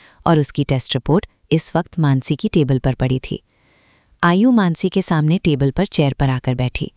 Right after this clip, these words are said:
उसने कांपते हाथों से रिपोर्ट उठाई। उसे पढ़ने से पहले आयु ने मानसी की तरफ देखकर कहा, "मुझे बस इतना बता दो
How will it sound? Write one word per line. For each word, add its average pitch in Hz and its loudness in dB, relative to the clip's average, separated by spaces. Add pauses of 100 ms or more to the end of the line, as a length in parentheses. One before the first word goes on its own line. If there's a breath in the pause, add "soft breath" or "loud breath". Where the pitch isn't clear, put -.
(280)
उसने 147 2
कांपते 135 -2
हाथों 135 -2
से 139 -2
रिपोर्ट 139 -2
उठाई। 147 -2 (400 soft breath)
उसे 208 2
पढ़ने 175 2
से 190 0
पहले 180 0
आयु 143 0
ने 151 2
मानसी 135 0
की 139 -6
तरफ 131 -2
देखकर 131 -2
कहा, 143 -4 (480 soft breath)
"मुझे 175 2
बस 196 0
इतना 185 0
बता 156 2
दो 151 -2